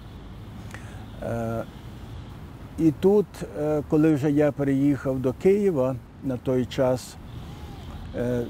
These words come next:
я увійшов у коло українське.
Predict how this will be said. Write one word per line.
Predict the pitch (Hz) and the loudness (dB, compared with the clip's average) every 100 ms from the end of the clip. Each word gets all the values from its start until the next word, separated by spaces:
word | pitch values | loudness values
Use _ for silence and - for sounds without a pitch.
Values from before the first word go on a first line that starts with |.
| 123 | -2
я | 127 190 | 4 6
увійшов | 214 185 185 - 190 175 156 147 | 6 4 0 2 2 4 0 -2
у | 151 143 139 135 131 - - - - | 2 4 4 4 2 -2 -10 -12 -6
коло | - 160 160 139 139 | 4 6 6 4 0
українське. | 123 127 135 139 139 117 - | -4 2 4 6 6 2 -6